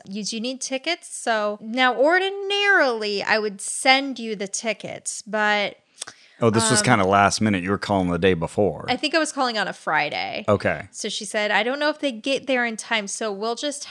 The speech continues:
Speaker 1: have them at the front for you."
Speaker 2: They mail
Speaker 1: So
Speaker 2: tickets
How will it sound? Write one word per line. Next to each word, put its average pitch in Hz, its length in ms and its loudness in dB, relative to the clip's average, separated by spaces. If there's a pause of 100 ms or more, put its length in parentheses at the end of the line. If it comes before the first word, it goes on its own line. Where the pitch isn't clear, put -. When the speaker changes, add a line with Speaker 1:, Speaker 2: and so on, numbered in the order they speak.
(100)
Speaker 1:
have 247 320 2
them 240 160 -4
at 180 160 -6
the 214 80 -10
front 233 480 -4
for 202 220 -6
you." 196 560 -8 (160)
Speaker 2:
They 95 240 2
mail 120 560 6
Speaker 1:
So 269 180 0
Speaker 2:
tickets 254 520 6